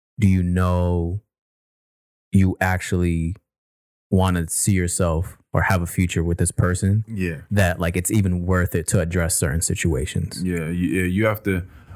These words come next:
Speaker 2: I think that comes with a sight as well.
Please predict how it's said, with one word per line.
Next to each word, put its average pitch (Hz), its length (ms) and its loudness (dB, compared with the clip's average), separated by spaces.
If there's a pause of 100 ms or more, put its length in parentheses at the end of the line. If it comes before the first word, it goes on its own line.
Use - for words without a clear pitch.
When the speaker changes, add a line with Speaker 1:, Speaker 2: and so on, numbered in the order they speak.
(120)
Speaker 2:
I 120 160 4
think 127 480 -4 (160)
that 104 440 -2
comes 101 480 0
with 95 220 0
a 92 100 0
sight - 460 0
as 85 180 -4
well. 82 400 -2